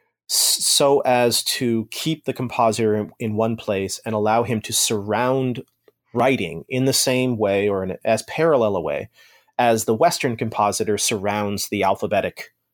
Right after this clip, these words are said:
uh, writing systems of the world. Can we do that? And so one of the most fascinating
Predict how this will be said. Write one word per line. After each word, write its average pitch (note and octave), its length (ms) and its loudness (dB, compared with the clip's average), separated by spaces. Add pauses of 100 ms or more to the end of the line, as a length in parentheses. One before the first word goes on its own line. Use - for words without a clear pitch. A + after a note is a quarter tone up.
(140)
uh, G2 220 2
writing F#2+ 320 -4
systems F#2 460 -6
of F#2+ 160 -6
the F#2 80 -6
world. D#2 320 -6
Can D3 340 0
we A#2+ 160 0
do F2+ 200 -4
that? D2+ 220 -4 (760)
And C#3 80 0
so C#3+ 120 2
one F#3 160 4
of A3 40 0
the G3+ 60 2
most D3+ 240 2
fascinating B2+ 880 0